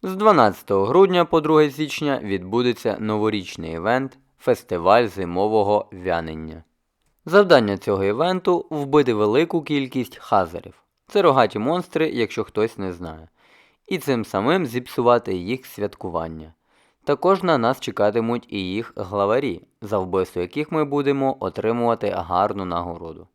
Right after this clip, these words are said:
Blizzard вже продемонструвала, які косметичні предмети на нас чекатимуть за виконання завдань в івенті. Кожен клас отримує свій унікальний рюкзак з черепом Хазара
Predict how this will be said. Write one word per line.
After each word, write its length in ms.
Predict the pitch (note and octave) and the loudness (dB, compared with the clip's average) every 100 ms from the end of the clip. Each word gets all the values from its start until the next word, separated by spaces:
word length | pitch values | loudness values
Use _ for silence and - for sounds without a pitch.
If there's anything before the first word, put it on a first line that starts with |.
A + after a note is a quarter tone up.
| _ _ _ _ _ - | _ _ _ _ _ -2
Blizzard 380 | F#3 F#3+ F#3+ B2 | 2 4 4 4
вже 200 | C#3 D#3 | 2 2
продемонструвала, 920 | C3 B2+ C3+ C#3 - D3+ A#2+ F#2 E2+ | 2 0 -2 -4 -2 4 6 4 0
які 260 | E2+ C#3 | -6 -8
косметичні 680 | D3+ D3 F#2 E2+ G#2+ - A2+ | -6 -4 -4 -2 -4 -2 -6
предмети 520 | F#2+ F2+ F2+ A2+ B2 | -6 -6 -4 -4 -4
на 140 | F2+ E2+ | -4 -2
нас 220 | F#2+ - | -4 -6
чекатимуть 720 | - - F2 - E2+ E2 _ _ _ - | -12 -6 -8 -8 -16 -18 _ _ _ -8
за 140 | F#2 | -6
виконання 640 | F2 - E2+ G#2 C3+ C3 | -4 -6 -2 0 0 -2
завдань 520 | F#2 F2+ E2 F2+ A2+ G2 | -2 -6 -2 -2 -2 -6
в 160 | F2+ - | -12 -10
івенті. 580 | A2 F2+ E2 D#2+ - E2 _ _ - | -6 -6 -6 -10 -16 -20 _ _ 0
Кожен 360 | D3+ D3+ F3 | 0 2 -2
клас 340 | E3 D#3 D#3 - | 2 2 2 -2
отримує 560 | A#2 A#2+ A2+ A2 G#2 | -4 0 0 2 -2
свій 300 | - A#2 A2+ | -4 -4 -4
унікальний 880 | - B2 A#2 A2+ A2+ G2+ F#2 F2 E2+ | -2 -4 -4 -2 2 2 2 -4 -8
рюкзак 560 | E2+ E2 E2+ A#2 D3 D#3+ | -8 -10 -4 0 0 0
з 80 | - | -12
черепом 560 | - C3+ C3 C3 A#2+ | -2 0 0 -2 -4
Хазара 640 | A2 A#2 A2+ G#2 G#2 G2+ | -2 -2 -2 -2 -4 -4